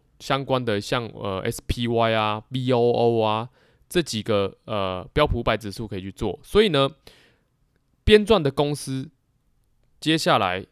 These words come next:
哎，应该是说编撰的公司它有股票，然后呢，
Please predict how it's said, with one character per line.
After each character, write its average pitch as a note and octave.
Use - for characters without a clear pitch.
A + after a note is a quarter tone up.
哎， D#3+
应 D#3+
该 F#3
是 F3
说 E3
编 G3
撰 E3+
的 B2+
公 C#3
司 C3
它 D3
有 A#2+
股 G#2
票， G#2
然 A#2+
后 E3
呢， C3